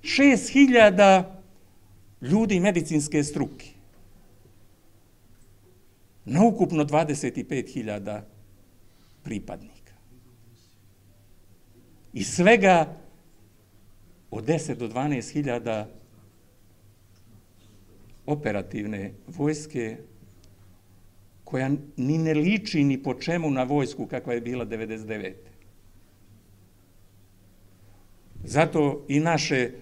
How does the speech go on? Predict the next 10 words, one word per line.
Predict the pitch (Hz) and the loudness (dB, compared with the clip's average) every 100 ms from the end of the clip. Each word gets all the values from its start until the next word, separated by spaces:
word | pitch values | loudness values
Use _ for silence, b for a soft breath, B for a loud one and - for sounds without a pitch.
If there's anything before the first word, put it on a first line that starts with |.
| - - | -14 -8
opredeljenje | 131 131 120 123 131 147 143 120 | -4 -2 0 0 2 4 2 0
prema | 120 120 | -6 -6
vojnom | 120 143 135 131 135 | -2 -2 0 -2 0
roku | 151 151 98 87 - - - - | -2 -2 -12 -12 -20 -20 -20 -8
je | 117 117 | -4 -4
apsolutno | 113 - 113 139 139 135 123 110 - - - - - - - - - - - - - - | -6 -6 -4 -4 -4 -2 -2 -4 -4 -2 -2 -4 -10 -14 -18 -20 -20 -20 -20 -18 -20 -4
isto. | 185 175 - - 104 90 - - - - - _ _ _ _ _ _ _ _ _ _ - - - _ _ _ - - - | 0 0 0 -8 -10 -12 -16 -20 -20 -20 -20 _ _ _ _ _ _ _ _ _ _ -20 -20 -20 _ _ _ -20 -20 -8
I | 123 | 0
mi | 156 180 | 4 4
očekujemo | 160 170 165 156 127 120 113 | 2 -2 -2 0 0 0 -4